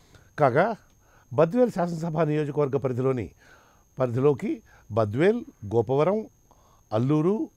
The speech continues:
కలాసపాడు, బి కోడూరు, అవధూత కాశీనాయని, పోరుమామిళ్ళ మండలాలు వస్తాయి. బద్వేల్కి ఇప్పటివరకు పదిహేడు ఎన్నికలు జరగగా,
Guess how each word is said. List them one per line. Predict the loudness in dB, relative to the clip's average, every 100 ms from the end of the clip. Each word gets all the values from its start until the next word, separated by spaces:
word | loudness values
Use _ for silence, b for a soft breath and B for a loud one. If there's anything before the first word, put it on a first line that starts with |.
| -2
కలాసపాడు, | 0 0 -2 0 2 0 -2 -10
బి | -6 -4 -4
కోడూరు, | -2 2 2 2 -4 -8 b b b 0
అవధూత | 2 2 0
కాశీనాయని, | -2 -2 0 -2 0 0 -2 -6 -14 b b b b b 2
పోరుమామిళ్ళ | 4 6 4 2 2 2
మండలాలు | 2 0 0 0 0 -4
వస్తాయి. | -4 -2 -2 -4 B B B B B B _ _ -20 _ _ 0 2 -2 -8 -10 -12 _ -6 -4 -4 -6 -14 _ _ _ _ _ _ _ -6
బద్వేల్కి | -2 2 4 2 0
ఇప్పటివరకు | 0 2 2 0 -4 -4 b b b b b b _ _ _ _ _ 0
పదిహేడు | 2 6 4 4
ఎన్నికలు | 2 0 0 0
జరగగా, | -2 0 2 2